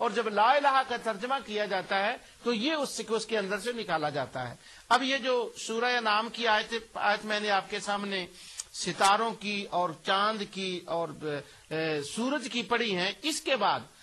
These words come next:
हजरत <laughs> इब्राहीम अलैहिस्सलातु वस्सलाम की अगली आयत में आप, आप फरमाते हैं, "इन्नी वज्जहतु वजहिया लिल्लज़ी फतरस समावाति वल अर्द हनीफम वमा अना मिनल मुशरिकीन"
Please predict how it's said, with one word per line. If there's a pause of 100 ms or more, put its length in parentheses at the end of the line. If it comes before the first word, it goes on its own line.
(480)
हजरत
<laughs>
इब्राहीम
अलैहिस्सलातु
वस्सलाम
की (100)
अगली
आयत
में
आप,
आप
फरमाते
हैं, (480)
"इन्नी
वज्जहतु
वजहिया
लिल्लज़ी (440)
फतरस
समावाति
वल (100)
अर्द (500)
हनीफम
वमा
अना
मिनल
मुशरिकीन"